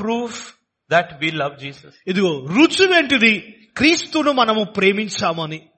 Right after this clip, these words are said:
Speaker 1: That's the proof. "I love you, Lord. I love you, Lord."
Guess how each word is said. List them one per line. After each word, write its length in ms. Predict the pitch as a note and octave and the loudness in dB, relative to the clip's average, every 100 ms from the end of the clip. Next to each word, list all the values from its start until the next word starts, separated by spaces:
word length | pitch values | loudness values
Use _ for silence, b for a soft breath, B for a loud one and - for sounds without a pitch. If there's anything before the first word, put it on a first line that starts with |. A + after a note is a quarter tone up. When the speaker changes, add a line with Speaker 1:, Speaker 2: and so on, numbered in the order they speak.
| _ _ _ _ _ _ _ _ _ _ _ _ _ _ | _ _ _ _ _ _ _ _ _ _ _ _ _ _
Speaker 1:
That's 180 | D#4 E4+ | -12 -12
the 60 | - | -10
proof. 100 | F#4 _ - C4+ | -12 _ 0 4
"I 40 | D#4 | 4
love 280 | D4 C#4 | 6 4
you, 140 | C#4+ C#4+ C#4 | 4 -6 -4
Lord. 160 | C#4 | -2
I 180 | C4+ C#4+ | 0 0
love 280 | C#4+ C#4 C#4 | 0 -2 -2
you, 120 | C#4 | -12
Lord." 380 | C#4+ C#4+ D4 | -8 -4 -4